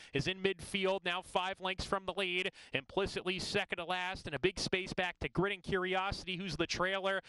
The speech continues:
as they dash around the far turn, approaching the quarter pole. Stretch Run is still right there on the lead, battling for the win, and he turns for home,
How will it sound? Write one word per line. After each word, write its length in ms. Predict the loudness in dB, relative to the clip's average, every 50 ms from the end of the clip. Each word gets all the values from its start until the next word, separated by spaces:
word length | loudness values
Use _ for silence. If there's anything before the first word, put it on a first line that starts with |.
| -12 -8 -2
as 200 | -2 0 0 0
they 120 | -2 -2 0
dash 400 | 0 0 0 0 -2 -2 -2 -2
around 280 | -2 0 0 0 0
the 80 | -2 -4
far 320 | 0 2 2 2 2 0
turn, 340 | -2 -2 -2 -2 0 0 -2
approaching 440 | -4 -4 -4 -6 -4 -4 -4 -4 -2
the 100 | -2 -2
quarter 340 | 2 2 2 2 2 -2 -2
pole. 320 | 0 0 0 0 0 -2
Stretch 600 | -4 -4 -4 -2 0 2 2 2 0 -2 -2 0 2
Run 240 | 2 2 2 0 -2 -4 -6 -8 -12 -6 -4
is 140 | -2 -2 -2
still 360 | -2 0 2 2 2 2 0
right 280 | 0 0 0 -2 -2 0
there 200 | 0 0 0 0
on 120 | -2 -2 -2
the 80 | -2
lead, 340 | -2 -2 -2 -2 -4 -4 0
battling 500 | 0 0 2 0 -2 -2 -2 -4 -4 -4
for 140 | -2 -2 0
the 100 | 0 2
win, 320 | 2 2 2 0 0 -2 -4 -6 -8 -18 -10 -4
and 200 | -4 -2 -2 -2
he 100 | -6 -8
turns 460 | -4 -2 0 0 0 0 -2 -4 -6
for 200 | -6 -2 0 0
home, 340 | 2 2 2 4 2 2 0